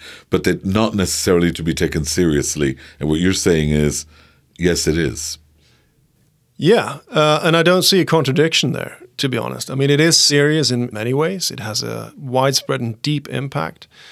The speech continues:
Speaker 2: It's a very complex project and a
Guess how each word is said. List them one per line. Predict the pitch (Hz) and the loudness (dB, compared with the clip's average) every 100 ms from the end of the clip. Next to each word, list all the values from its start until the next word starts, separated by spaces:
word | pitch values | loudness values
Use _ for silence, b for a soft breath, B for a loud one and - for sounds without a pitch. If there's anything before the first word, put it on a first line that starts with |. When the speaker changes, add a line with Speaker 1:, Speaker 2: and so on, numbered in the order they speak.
| B B B - | B B B -18
Speaker 2:
It's | 220 139 - | -10 -6 -6
a | |
very | 110 - 135 135 | -8 -2 2 2
complex | 127 - - 139 139 151 139 - - - _ _ _ | 0 -4 -2 -2 -2 -6 -6 -8 -8 -8 _ _ _
project | - 135 135 160 151 | -4 -2 -2 -6 -8
and | 127 | -10
a | 123 | -10